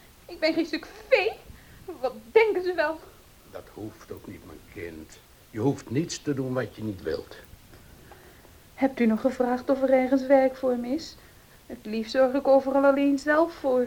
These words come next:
Speaker 2: Eh, ja, ik heb gehoord dat er in de herberg van Thieleman een meid wordt gezocht voor allerlei voorkomende werkzaamheden. Die Tine-, Thieleman, die ken ik goed. Dat is een heel beste kerel. Maar ja, ja,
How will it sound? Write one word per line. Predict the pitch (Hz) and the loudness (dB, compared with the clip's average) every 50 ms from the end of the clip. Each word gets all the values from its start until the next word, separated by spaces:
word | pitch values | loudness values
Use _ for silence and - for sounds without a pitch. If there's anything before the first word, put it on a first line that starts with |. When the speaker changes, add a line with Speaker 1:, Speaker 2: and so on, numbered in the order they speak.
| 247 - | -2 -2
Speaker 2:
Eh, | - - - - - | 0 0 2 4 4
ja, | 139 147 143 131 | 4 6 6 4
ik | 123 110 | 2 2
heb | - 135 - - | 2 2 2 0
gehoord | - - 123 107 123 139 127 123 - - - 120 | -2 0 4 8 8 10 10 8 6 4 -2 0
dat | 113 110 - - | 0 0 2 0
er | 101 | -2
in | 104 95 92 | -2 -2 -2
de | 90 85 | -4 -6
herberg | - - - 131 151 151 123 120 139 139 139 - - | -6 0 4 4 4 4 4 2 0 0 0 -4 -6
van | - 87 76 76 | -8 -8 -8 -8
Thieleman | - - 131 131 131 123 120 123 127 117 - - - | -6 -2 4 6 6 6 6 4 0 -2 -6 -10 -8
een | - 113 110 | -4 -2 0
meid | 110 98 87 85 - | 2 2 0 0 -2
wordt | - 92 - - | -6 -8 -8 -8
gezocht | - - 95 - 98 - - - | -8 -8 -6 -4 -4 -6 -6 -6
voor | - - - - - | -8 -8 -6 0 4
allerlei | 127 139 143 131 123 123 120 104 | 8 8 8 8 8 6 4 4
voorkomende | - 117 117 113 107 - - 113 98 101 101 98 87 | 2 2 4 4 2 2 0 0 2 2 2 0 2
werkzaamheden. | - - - - - - - - 80 78 76 73 78 - - - - - - - - - - - - - - - - - | 0 0 -2 -4 -6 -6 -4 -4 -2 -2 -2 -2 -4 -8 -8 -20 -20 -20 -20 -20 -20 -20 -20 -20 -20 -20 -20 -20 -20 -12
Die | - - 101 - | -8 -8 -6 -2
Tine-, | - 156 175 160 139 - - - | 2 4 6 6 4 2 0 0
Thieleman, | - 156 170 160 131 117 110 | 4 8 8 8 8 6 2
die | 104 104 | 2 0
ken | - 131 110 | 0 0 -2
ik | 95 - | -2 -4
goed. | - - 156 - - - - - - - - - - - - - - | -2 -2 -2 -2 -2 -14 -20 -20 -20 -20 -20 -20 -20 -20 -20 -16 -6
Dat | - - - | -2 -2 -2
is | 92 | -2
een | 101 104 - | -2 -4 -2
heel | - 139 170 160 139 117 98 | -2 -2 -2 -2 -6 -6 -4
beste | 95 135 127 - - - 113 104 - | -4 -4 -4 -4 -6 -6 -8 -10 -10
kerel. | - - 120 113 98 80 78 - - - - - - - - - - - - - - - - - - - | -10 -8 -6 -6 -4 -6 -8 -10 -12 -18 -20 -20 -20 -20 -20 -20 -20 -20 -20 -20 -20 -20 -20 -20 -20 -16
Maar | - 87 82 82 | -14 -12 -10 -8
ja, | 80 82 87 104 - - 95 104 117 - - - - - | -6 -2 0 2 2 2 0 -2 -6 -10 -18 -20 -20 -16
ja, | - - 82 98 | -10 -6 -4 -4